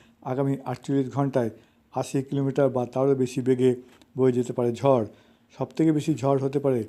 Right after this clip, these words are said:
মুর্শিদাবাদ, বীরভূম, পূর্ব বর্ধমান, নদিয়া ও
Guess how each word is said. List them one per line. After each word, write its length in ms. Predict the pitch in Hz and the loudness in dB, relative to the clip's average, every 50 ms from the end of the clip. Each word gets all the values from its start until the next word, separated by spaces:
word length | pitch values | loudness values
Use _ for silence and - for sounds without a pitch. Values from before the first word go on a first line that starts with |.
| - _ _ _ _ _ | -8 _ _ _ _ _
মুর্শিদাবাদ, 640 | - 139 143 127 - 151 139 139 135 123 127 117 107 107 - - _ _ _ _ - | -6 -6 -4 -4 -2 0 0 2 2 0 0 -4 -6 -8 -14 -20 _ _ _ _ -6
বীরভূম, 400 | 131 135 131 127 123 135 127 120 113 107 - - _ _ _ _ - | -4 -4 -2 -2 0 0 0 0 -2 -6 -10 -16 _ _ _ _ -4
পূর্ব 160 | 139 135 139 135 127 127 | -2 0 2 2 2 2
বর্ধমান, 420 | 131 127 123 127 135 131 123 113 107 - - _ - | 2 0 0 -2 -2 0 -2 -2 -4 -8 -14 _ -8
নদিয়া 320 | 131 135 127 127 139 143 143 - - | -6 -4 0 2 2 2 2 0 -2
ও 40 | - | -4